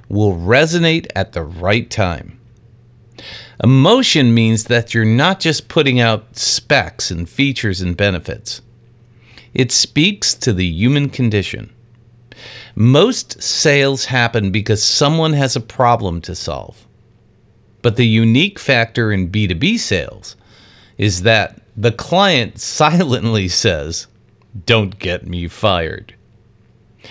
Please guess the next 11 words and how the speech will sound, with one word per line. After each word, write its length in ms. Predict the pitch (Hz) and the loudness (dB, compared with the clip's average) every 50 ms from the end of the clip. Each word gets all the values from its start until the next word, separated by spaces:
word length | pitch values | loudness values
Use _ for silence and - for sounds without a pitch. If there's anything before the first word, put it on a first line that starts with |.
| - - - - - _ - | -20 -20 -20 -20 -20 _ -6
Messaging 840 | - 95 107 120 147 208 262 262 - 147 123 98 95 95 90 90 87 - | 0 2 4 4 4 4 2 2 0 0 0 0 0 -2 -2 -4 -4 -6
should 460 | - - - - 196 226 240 226 202 | -4 -4 0 2 2 2 2 2 0
be 120 | 240 240 | 0 0
designed 640 | 214 214 226 185 - - 113 101 87 82 85 87 82 | 2 2 0 0 2 0 0 0 0 -2 -4 -4 -4
to 100 | - 123 | -2 -4
get 180 | 107 104 101 85 | -2 -2 -2 -2
attention. 640 | 101 104 107 - - 196 202 185 - - 65 62 - _ _ _ _ _ _ _ _ _ _ _ _ _ - - - - - - - _ _ _ _ - | -2 -4 -4 -2 -2 -2 -2 -2 -4 -8 -10 -12 -16 _ _ _ _ _ _ _ _ _ _ _ _ _ -20 -20 -20 -20 -20 -20 -20 _ _ _ _ 0
If 240 | 185 240 262 - - | 2 2 2 0 0
you 200 | 240 254 269 214 | 2 2 2 2
can 340 | - - - 185 180 185 175 | 0 0 0 0 0 0 -2
create 640 | - - - 160 147 131 117 113 110 113 110 - | -4 0 2 2 4 4 4 4 2 0 -2 -8